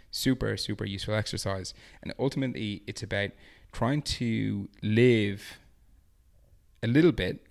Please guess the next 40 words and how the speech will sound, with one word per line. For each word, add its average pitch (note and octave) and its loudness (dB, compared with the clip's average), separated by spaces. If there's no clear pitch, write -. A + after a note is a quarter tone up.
what G#2+ -2
that G2+ -6
decision G2 -10
would - -10
look - -10
like - -14
and - -8
get G#2 0
as G2+ -6
close A#2 -2
as G#2+ -4
possible G2+ -8
to A2+ -2
living G2 -8
it - -16
before F#2+ -4
you F#2+ -6
actually F#2 -8
make F#2+ -12
the - -12
choice. - -10
So G#2+ -4
an G#2 -6
example A2+ -2
might G2+ 0
th-, - -8
of G2+ -4
this G2 -4
might F#2+ -4
be, F#2 -6
if - -14
we G2 -8
take F#2 -10
our F2 -8
consultant, - 0
is G2 -2
rather B2+ 2
than G2+ 0
just - -8
talking G#2+ 0